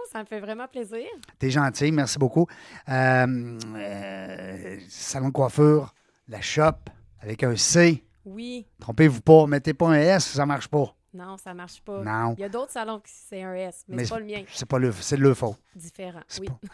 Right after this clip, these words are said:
Speaker 2: <laughs> Puis, euh, toi, t'es dans Saint-Sauveur.
Speaker 1: Oui, exactement, depuis
Speaker 2: Puis,
Speaker 1: neuf ans.
Speaker 2: puis t'es déjà venu à la radio. Les gens qui vont vouloir te connaître vont aller sur la page Facebook Dans la jungle des affaires. Ils vont aller sur le site internet dans la jungle des affaires point C A.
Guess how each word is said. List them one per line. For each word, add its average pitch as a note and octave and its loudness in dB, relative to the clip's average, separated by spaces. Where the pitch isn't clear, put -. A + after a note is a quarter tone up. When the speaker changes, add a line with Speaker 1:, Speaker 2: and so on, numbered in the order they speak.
Speaker 2:
<laughs> - -10
Puis, E3+ 8
euh, D#3+ 12
toi, F3 4
t'es F3 4
dans D3+ 2
Saint-Sauveur. C3+ 4
Speaker 1:
Oui, A#3+ -14
exactement, G#3+ -14
depuis G3+ -12
Speaker 2:
Puis, - -6
Speaker 1:
neuf G3+ -10
ans. G#3 -10
Speaker 2:
puis B2+ -4
t'es C3 0
déjà B2 0
venu C#3+ 2
à C#3 4
la A2+ -4
radio. A#2 0
Les C3+ -2
gens C3 -2
qui C#3 -8
vont A#2+ -2
vouloir A#2+ 0
te C3+ -4
connaître B2+ -4
vont A#2 -4
aller A#2 -6
sur D#3 -4
la B2+ -4
page C3 -4
Facebook B2 -4
Dans A2+ -10
la A2+ -8
jungle A#2 -6
des A2+ -6
affaires. G#2 -10
Ils - -20
vont A2 -14
aller A2 -12
sur C3+ -8
le C#3 -2
site C3 -6
internet A#2 -6
dans A#2 -4
la A2 -6
jungle A2+ -6
des A2 -6
affaires G#2+ -8
point A#2 -8
C G#2+ -8
A. G2+ -4